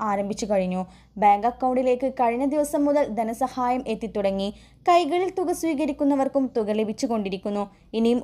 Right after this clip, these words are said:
ഒരുപാട് പേർക്ക് ലഭിക്കാനുണ്ട്. വരും ദിവസങ്ങളിലായി തുക എത്തും. സാമൂഹ്യ സുരക്ഷാ പെൻഷൻ വീണ്ടും അഞ്ച് മാസത്തെ കുടിശ്ശിക പെൻഷൻ നിലനിൽക്കുന്ന ഈ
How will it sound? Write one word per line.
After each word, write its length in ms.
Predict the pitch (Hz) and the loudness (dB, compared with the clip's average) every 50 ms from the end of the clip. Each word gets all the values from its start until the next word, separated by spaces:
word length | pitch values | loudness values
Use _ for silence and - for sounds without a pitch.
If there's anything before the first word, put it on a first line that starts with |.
| - | 2
ഒരുപാട് 380 | 233 233 220 247 240 247 254 285 277 | 2 2 2 2 2 2 2 2 2
പേർക്ക് 280 | 302 277 269 277 302 262 - 220 233 | 2 0 0 0 -4 -2 -2 -2 -2
ലഭിക്കാനുണ്ട്. 640 | 220 202 226 - - 240 247 247 240 240 233 269 - - - _ _ _ - 294 | -2 -2 -4 -2 -2 0 0 0 0 0 0 0 0 -2 -4 _ _ _ -2 0
വരും 200 | 320 359 381 359 330 | 0 2 2 0 0
ദിവസങ്ങളിലായി 720 | 370 370 - - 392 359 349 359 359 349 339 302 294 302 294 294 - | 0 0 0 -2 0 0 0 2 2 4 4 4 2 2 0 -2 -2
തുക 140 | 233 214 240 226 208 | -2 0 0 -2 -2
എത്തും. 180 | 196 - 185 180 - _ _ _ _ - - | -2 -6 -8 -8 -10 _ _ _ _ -10 -4
സാമൂഹ്യ 480 | - 254 240 247 254 254 269 277 277 330 320 | -2 -2 0 0 2 2 2 2 2 0 0
സുരക്ഷാ 340 | 339 320 311 277 - - 349 330 330 - | 0 -2 -2 -2 0 0 0 0 2 2
പെൻഷൻ 320 | 320 311 302 320 330 311 294 269 | 0 0 0 0 2 2 2 4
വീണ്ടും 280 | 285 294 294 269 294 277 262 - 247 | 4 4 4 4 2 2 0 -2 -4
അഞ്ച് 180 | 233 233 233 254 254 | -4 -2 -2 0 0
മാസത്തെ 420 | 269 269 269 - 269 233 277 285 277 285 | 0 0 0 -2 -4 -2 -2 -2 -2 -2
കുടിശ്ശിക 400 | 285 254 262 - - 269 254 285 294 294 | -4 -4 -4 -4 -2 0 2 0 2 2
പെൻഷൻ 340 | 302 285 277 277 - 294 262 - 233 | 0 0 0 0 0 -2 -2 -2 -2
നിലനിൽക്കുന്ന 520 | 240 233 240 240 247 247 247 - 254 254 262 - - | -2 -2 0 0 -2 -2 -2 -2 -2 -2 -2 -2 -2
ഈ 40 | 247 | -2